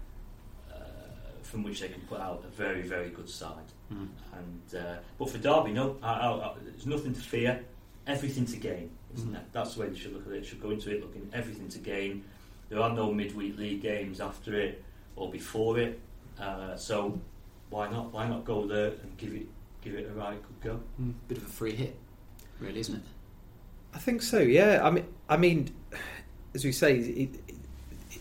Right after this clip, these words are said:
Speaker 3: it's all relative in terms of people talking about Manchester United are, are not in the greatest form. They're still second in the Premier League table. We know all about the kind of players they've got. So I think,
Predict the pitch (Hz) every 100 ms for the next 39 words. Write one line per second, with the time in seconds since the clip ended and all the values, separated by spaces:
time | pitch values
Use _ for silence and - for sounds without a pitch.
0 | - 120 - 147 123 139 131 135 123 117
1 | 113 120 107 107 - 120 113 110 - 120
2 | 120 110 107 87 - - - - - 117
3 | 123 - 117 113 113 110 113 107 107 -
4 | - 110 123 120 117 113 110 127 120 104
5 | 104 - 131 107 - 120 - 151 127 -
6 | 123 120 110 107 - 127 117 110 107 131
7 | 120 117 - - - - - - 120 117
8 | 120 127 117 123 107 120 117 95 - -
9 | - - - 127 104 101 127 123 98 92
10 | 76 - 85 - - 107 110 139 113 -